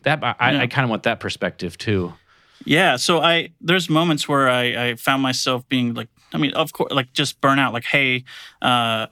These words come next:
Speaker 2: I really don't want to do this today," like, uh, or, like, for two or three days, because maybe I hit that wall where, like, you know, I'm not getting five clicks faster now. I'm getting, like, one, or I'm going one and it's, like,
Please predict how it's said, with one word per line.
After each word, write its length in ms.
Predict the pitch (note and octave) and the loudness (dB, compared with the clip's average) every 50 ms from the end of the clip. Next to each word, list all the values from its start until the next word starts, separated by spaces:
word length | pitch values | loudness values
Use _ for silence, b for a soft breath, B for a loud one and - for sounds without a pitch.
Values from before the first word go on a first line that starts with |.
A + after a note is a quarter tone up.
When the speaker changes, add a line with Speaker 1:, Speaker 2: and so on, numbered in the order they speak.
| _ - | _ -2
Speaker 2:
I 60 | B2 B2 | 0 0
really 560 | B2 B2 B2+ C3 C#3+ E3+ G3 F#3+ F3 E3 D3 | 0 0 0 0 2 4 4 4 4 4 2
don't 360 | C3+ C#3 C3+ C#3 C#3 D#2+ G#2 | 2 2 2 2 2 0 2
want 300 | C3+ C3+ C3+ C3 - - | 2 2 2 2 0 -4
to 100 | - C3 | -4 -4
do 360 | B2+ B2+ C3+ C3+ C3+ C#3 C3+ | -2 0 0 2 2 2 2
this 400 | A#2+ A#2+ A#2 A2+ A2+ - - - | 2 0 0 0 0 -2 -2 -4
today," 600 | - - B2+ A#2 A#2 A#2+ A#2 A2+ A2 A2 A2+ B2 | -2 -4 -4 -2 -2 -2 -2 -2 -2 -2 -4 -4
like, 300 | B2+ B2+ A#2 A2 - - | -2 -2 -4 -2 -4 -4
uh, 360 | C3 A#2 A2+ A2 A2+ A2 A2+ - | -2 -2 -2 -2 -2 -4 -4 -2
or, 300 | - C3 C3 C3 B2 A#2+ | 0 2 2 2 2 2
like, 160 | A#2 A#2+ - | 0 -2 -6
for 180 | - - - B2+ | -4 -4 -6 -4
two 220 | B2 - - F3 | -2 -2 0 0
or 60 | C#3+ C3 | 0 0
three 220 | - D3+ E3+ E3+ | 0 -2 -2 0
days, 240 | C3+ A#2 A#2 A2+ - | 0 -2 -4 -4 -6
because 400 | - B2 - C#3 B2+ A#2 - - B B B B B B | -6 -4 -2 -2 -2 -2 -4 -6 B B B B B B
maybe 240 | C#3+ C#3+ D3 D3+ C#3 | 0 2 2 2 2
I 140 | C3+ C3+ | 2 0
hit 200 | B2 C3 D3 - | 0 -2 -4 -2
that 200 | - C3+ B2 A#2+ | 0 0 0 0
wall 360 | A#2 A#2 A#2+ B2 B2+ C3 B2+ B2+ | -2 0 0 2 2 2 2 2
where, 140 | B2 A#2+ | 0 0
like, 220 | A#2 A2+ A2+ - - | 0 0 -2 -2 -2
you 60 | B2+ | 0
know, 280 | A#2+ A#2 A2+ A#2 - - _ - | 0 0 -2 -4 -8 -8 _ -2
I'm 140 | B2 A#2+ | 0 2
not 200 | A#2+ A#2+ A#2+ B2 | 2 2 0 0
getting 400 | B2+ C3 A#2+ B2 A#2+ A#2+ A2+ A2+ - _ - | -2 -2 0 0 0 -2 -2 -4 -8 _ -16
five 420 | - - - B2+ A#2+ B2+ B2 - | -6 0 2 2 2 2 0 -4
clicks 340 | - - C3 B2 - - - | -4 -2 -2 -2 -2 -4 -8
faster 460 | - - B2+ B2+ B2 - - - C3+ | -6 -4 -2 -2 -2 -2 -2 -2 0
now. 280 | B2+ B2 B2 B2+ B2+ A#2+ | 0 2 2 2 2 0
I'm 100 | A#2 A#2 | 0 -2
getting, 220 | A#2 A#2 A#2 A#2 A2+ | -2 -2 -2 -2 -2
like, 180 | A2+ A2+ A2+ | -4 -6 -6
one, 600 | - A#2+ A#2+ A#2+ A#2 A#2 A#2+ B2 B2 B2 B2 B2 A#2 | -10 -10 -4 -2 0 2 2 2 2 0 0 0 0
or 260 | A#2+ A#2+ A2+ A2 A2 | 0 0 0 0 -2
I'm 140 | A2 A2+ A2 | -2 -4 -4
going 420 | - B2 B2 A#2 A#2 A2+ A2+ A#2 | -2 -2 0 0 0 0 0 0
one 220 | A#2 A#2 A#2 A#2 | 0 0 0 0
and 100 | A#2 A2+ | 0 -2
it's, 180 | A2 - - - | -4 -6 -6 -4
like, 220 | A2+ A2+ A2 - | -4 -4 -6 -8